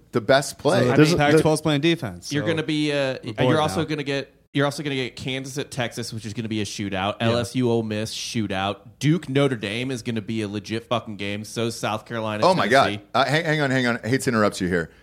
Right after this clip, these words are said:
Speaker 1: Breaking news, Damian Lillard just got traded to the Bucks.
Speaker 4: Sick.
Speaker 1: Holy shit.
Speaker 4: I'm into that.
Speaker 3: For
Speaker 1: Same here.
Speaker 3: For whom?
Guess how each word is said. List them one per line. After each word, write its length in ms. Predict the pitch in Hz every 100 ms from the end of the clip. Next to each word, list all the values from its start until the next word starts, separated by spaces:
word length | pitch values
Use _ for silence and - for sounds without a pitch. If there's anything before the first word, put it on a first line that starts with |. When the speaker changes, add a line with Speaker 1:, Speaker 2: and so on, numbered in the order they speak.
| _ -
Speaker 1:
Breaking 340 | 123 143 151
news, 360 | 147 139 135 -
Damian 500 | - 117 139 143 139
Lillard 360 | 127 127 117 -
just 220 | 117 -
got 200 | 123 104
traded 420 | - 113 107 95
to 160 | - 101
the 180 | 80 90
Bucks. 760 | _ 104 87 - - - - _ _ _ _ _ _ _
Speaker 4:
Sick. 600 | - - 143 208 - - -
Speaker 1:
Holy 560 | - - 285 190 87
shit. 680 | - - - - - 381 - 117
Speaker 4:
I'm 140 | 185
into 180 | 165 113
that. 320 | 92 110 156
Speaker 3:
For 220 | 139 135
Speaker 1:
Same 260 | 117 247 294
here. 520 | - 226 440 90 -
Speaker 3:
For 240 | - 123 107
whom? 420 | 131 131 82